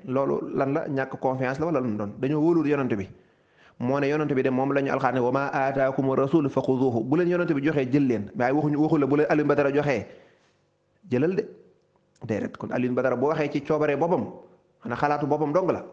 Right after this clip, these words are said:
tegal nee, wala nga seet rek ba xam, bu la arrangé baax na, bu la arrangé nga bàyyi. Waaye bu ne laa Yonent bi nee na, kooku Yonent bi sallallahu alayhi wasallam moo wax. Alxuraan moo ne Yonent bi bu leen joxee, jël leen.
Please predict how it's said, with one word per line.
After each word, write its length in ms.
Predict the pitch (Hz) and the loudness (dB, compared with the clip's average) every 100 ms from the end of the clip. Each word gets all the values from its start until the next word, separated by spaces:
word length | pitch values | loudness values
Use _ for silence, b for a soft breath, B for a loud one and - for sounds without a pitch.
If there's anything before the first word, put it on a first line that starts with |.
| - - | -20 -12
tegal 240 | 120 110 104 | -4 -2 -2
nee, 200 | 113 117 | -2 -2
wala 180 | 117 127 | -2 0
nga 80 | 139 | 0
seet 240 | 208 120 | 0 0
rek 100 | 139 | 0
ba 80 | 156 | -2
xam, 200 | 110 - - | -4 -4 -6
bu 100 | 165 | -4
la 80 | 151 | 0
arrangé 340 | 139 113 110 113 | 0 -2 -2 -2
baax 180 | 117 123 | -2 -4
na, 60 | |
bu 80 | 143 | -2
la 80 | 170 | 0
arrangé 220 | 139 123 | 0 -2
nga 100 | 113 | -2
bàyyi. 220 | 107 - - b b b b b b | -2 -4 -8 b b b b b b
Waaye 180 | - 117 | -2 0
bu 120 | 127 | 2
ne 100 | 151 | 2
laa 120 | 156 151 | 2 2
Yonent 280 | 151 151 151 | 2 0 0
bi 140 | 143 139 | 0 0
nee 180 | 156 | 0
na, 100 | 156 | -2
kooku 220 | 120 120 127 | -2 -2 0
Yonent 260 | 135 135 | 0 -2
bi 80 | 123 | -2
sallallahu 200 | 127 117 | -2 -2
alayhi 40 | |
wasallam 160 | 113 110 | -2 -2
moo 120 | 104 98 | -2 -4
wax. 180 | - - _ _ _ _ _ _ _ _ _ _ _ _ _ _ - B B B | -6 -12 _ _ _ _ _ _ _ _ _ _ _ _ _ _ -20 B B B
Alxuraan 420 | 131 135 139 123 123 | -4 0 0 0 -2
moo 100 | 123 | -2
ne 120 | 117 | -2
Yonent 240 | 117 143 139 | -2 -2 -2
bi 80 | 123 | -2
bu 140 | 127 | 0
leen 140 | 151 135 | -2 -2
joxee, 220 | 143 120 | -2 -2
jël 160 | 113 117 | 0 0
leen. 160 | 107 | -2